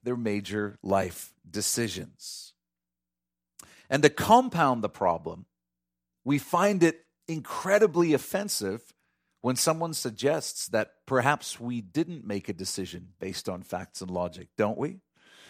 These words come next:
The problem is obvious. Most people, most of the time,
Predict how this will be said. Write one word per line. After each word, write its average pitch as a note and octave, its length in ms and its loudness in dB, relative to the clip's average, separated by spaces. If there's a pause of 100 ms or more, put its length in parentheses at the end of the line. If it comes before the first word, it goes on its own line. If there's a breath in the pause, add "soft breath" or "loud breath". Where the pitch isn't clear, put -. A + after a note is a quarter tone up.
(560 soft breath)
The - 80 6
problem G#3 460 8
is D3+ 120 4
obvious. F#3 760 2 (720)
Most G3+ 800 4
people, A2 560 -4 (120)
most A3 480 2
of G#3 120 4
the E3+ 80 0
time, D3+ 540 0